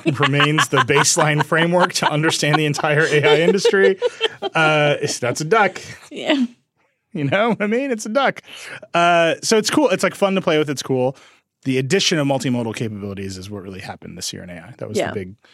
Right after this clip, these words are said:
Speaker 1: step change. Uh, and then obviously Google has new chips. It's more efficient. They're excited about all that
Speaker 2: The
Speaker 1: aspect of it.
Speaker 2: multimodal stuff, that's not actually live for, for most people. That's only, like, for,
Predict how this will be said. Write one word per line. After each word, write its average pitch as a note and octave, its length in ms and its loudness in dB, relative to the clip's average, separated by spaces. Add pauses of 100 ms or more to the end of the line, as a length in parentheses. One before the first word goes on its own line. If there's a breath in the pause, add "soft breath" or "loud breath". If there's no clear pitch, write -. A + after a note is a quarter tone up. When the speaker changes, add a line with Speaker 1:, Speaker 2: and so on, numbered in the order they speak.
(160 soft breath)
Speaker 1:
step - 240 -8
change. - 400 -14 (340 soft breath)
Uh, B2 180 -2
and E3 120 0
then D#3 80 0
obviously C3+ 300 -2
Google G#2+ 240 -6
has F#2 500 -10 (640)
new C3 320 0
chips. - 420 -2
It's A2 160 -10
more A2+ 160 -4
efficient. F#2 540 -6 (540)
They're G2 180 -4
excited F#2 300 -6
about F#2 160 -8
all F2 100 -10
that G#3 320 -6
Speaker 2:
The A#3+ 80 6
Speaker 1:
aspect D#4+ 200 6
of - 60 0
it. A3 80 2
Speaker 2:
multimodal D#3+ 460 2 (420)
stuff, - 420 -4
that's G3+ 380 -2
not C#4 240 2
actually G#3 320 0
live D#3 400 0
for, C3+ 320 -8
for C#3 300 -6 (320)
most D3 260 -6
people. - 300 -8
That's D3+ 180 -2
only, F3 200 0
like, C#3+ 200 -4
for, C3+ 480 -10